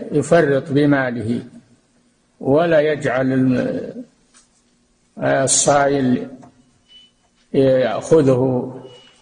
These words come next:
وإنما يدافع عن ماله، له أن يدافع عن ماله بالضرب، ب-،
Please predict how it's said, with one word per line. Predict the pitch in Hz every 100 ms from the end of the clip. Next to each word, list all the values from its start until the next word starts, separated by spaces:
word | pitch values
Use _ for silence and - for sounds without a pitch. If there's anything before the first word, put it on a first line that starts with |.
| _ _ _ _ -
وإنما | 120 143 135 131 156 196
يدافع | 220 190 160 123 113
عن | 104 127
ماله، | 127 123 117 113 98 160 - - _ _ _ _ _ _ _ _ - - - -
له | 120 143 147 156
أن | 143 127
يدافع | 117 131 139 139 143 147 156
عن | 139 131
ماله | 135 127 127 120 117 113 113
بالضرب، | 123 135 117 127 135 120
ب-، | 113 110 131 135 127 139